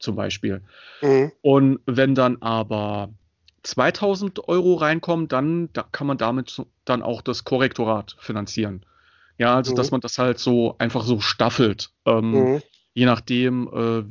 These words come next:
Speaker 1: wie das im Projekt möglich ist, dass man da Zwischenziele einbauen kann, ist das auch eine Möglichkeit, da halt nicht auf volles Risiko zu gehen, sondern zu sagen, „Okay,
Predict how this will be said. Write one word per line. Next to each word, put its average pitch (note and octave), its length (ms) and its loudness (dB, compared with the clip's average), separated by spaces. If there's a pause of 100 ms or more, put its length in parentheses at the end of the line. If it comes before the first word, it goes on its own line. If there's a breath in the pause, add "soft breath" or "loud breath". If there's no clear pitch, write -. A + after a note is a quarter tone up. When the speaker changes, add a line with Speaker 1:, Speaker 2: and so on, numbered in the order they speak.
Speaker 1:
wie B2 160 0
das B2 240 0
im B2+ 180 -4
Projekt A#2 640 -4
möglich C3+ 520 2
ist, D3+ 320 0
dass C3 140 -4
man B2 100 -2
da A#2+ 120 -2
Zwischenziele C#3+ 600 0
einbauen C3 460 0
kann, C#3 380 -2 (400 loud breath)
ist C#3+ 220 2
das C#3+ 140 0
auch C3 180 2
eine C3 100 0
Möglichkeit, C#3+ 840 -2 (360 soft breath)
da B2 200 4
halt B2 220 -4
nicht C#3+ 200 2
auf C3 160 -2
volles C3+ 380 0
Risiko D3+ 420 -2
zu D3 140 -4
gehen, C#3+ 240 0
sondern C3 280 -4
zu B2 120 -6
sagen, A#2+ 340 0
„Okay, D3+ 460 4